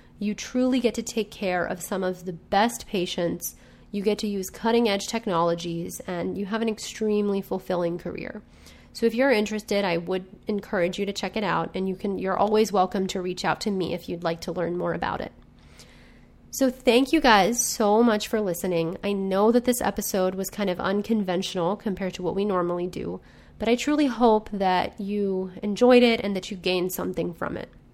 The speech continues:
If you listen to the episode and, um, you know, kind of try to understand exactly what radiation is and what we're trying to do, I promise that this will help you to talk to patients about radiation no matter which specialty you pursue.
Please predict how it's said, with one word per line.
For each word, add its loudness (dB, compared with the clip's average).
If 4
you 4
listen 4
to 2
the 4
episode 2
and, -2
um, -2
you -2
know, -2
kind -2
of -6
try -2
to 0
understand -2
exactly -2
what -4
radiation -4
is -2
and -4
what -6
we're -4
trying -4
to -4
do, -6
I 0
promise 2
that -12
this -6
will 0
help -2
you 0
to 0
talk 0
to -4
patients -4
about -2
radiation -4
no -2
matter 0
which -4
specialty -4
you -6
pursue. -10